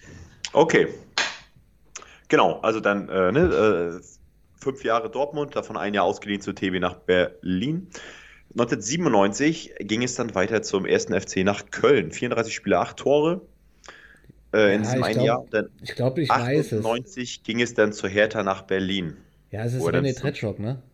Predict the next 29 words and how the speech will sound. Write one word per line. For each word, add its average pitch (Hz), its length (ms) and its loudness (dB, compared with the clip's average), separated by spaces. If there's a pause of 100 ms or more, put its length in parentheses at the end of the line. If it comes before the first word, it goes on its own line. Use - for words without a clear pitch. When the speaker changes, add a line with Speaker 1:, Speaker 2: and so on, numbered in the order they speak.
(200)
Speaker 1:
Es 120 100 -6
ist 135 120 -8
René 190 200 4
Tretschok, - 400 0
ja. - 140 -4 (880)
Speaker 2:
Aber 113 360 -10 (480)
was - 180 -18
hat - 80 -18
denn 120 120 -4
René 113 260 -2
Tretschok - 380 -8
zwischendurch 117 500 -4
bei, 104 260 -6 (420)
bei, 104 280 -10 (100)
bei 101 120 -12
T 101 220 -10
B 151 380 -6
gemacht? 98 480 -10 (1700)
Speaker 1:
Na, 69 300 -6
offensichtlich 101 360 -4
Speaker 2:
Na, 139 60 2
ist 143 100 -4
mir 156 100 4
ja 156 60 4
Speaker 1:
Fußball. 151 140 4
Speaker 2:
eigentlich 151 140 -2
egal, 131 320 -2
Hauptsache 127 320 -4
erraten. 110 540 -6